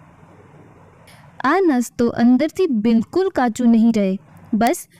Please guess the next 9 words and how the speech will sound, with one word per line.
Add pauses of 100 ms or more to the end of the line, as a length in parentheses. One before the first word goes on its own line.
(100)
બંને
સાઈડને
સારી
રીતે
શેકી
લેવાની
છે. (760)
તમે
તેને